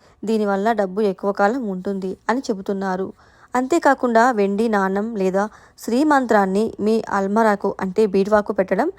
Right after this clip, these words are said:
చాలా మంచిది. ఇలా బీరువాకు మనం ఏవైనా ఆర్థిక ఇబ్బందులు ఉన్నా కూడా మనకు ఏదో ఒక పరిష్కారం రూపంలో మనకు డబ్బు ఇంటికి వస్తుంది. అలాగే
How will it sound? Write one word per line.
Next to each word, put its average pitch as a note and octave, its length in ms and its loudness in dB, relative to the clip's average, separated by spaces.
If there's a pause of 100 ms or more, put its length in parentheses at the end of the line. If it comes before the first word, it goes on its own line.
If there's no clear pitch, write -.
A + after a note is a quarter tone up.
(340)
చాలా G#3 260 2
మంచిది. G3 500 -2 (540)
ఇలా A3+ 200 2 (220)
బీరువాకు A3+ 600 0
మనం G#3+ 300 0 (400)
ఏవైనా G#3+ 420 0 (460)
ఆర్థిక G#3 440 0
ఇబ్బందులు G#3+ 480 -2
ఉన్నా G3+ 240 -4
కూడా G#3 300 -4 (420)
మనకు G#3+ 300 -2 (280)
ఏదో A3 200 4
ఒక B3+ 120 0
పరిష్కారం G3+ 600 -2
రూపంలో C4+ 440 2 (360)
మనకు A3+ 240 0
డబ్బు G3+ 340 -4 (180)
ఇంటికి G#3 320 -4
వస్తుంది. F#3+ 560 -2 (1300)
అలాగే G#3+ 420 4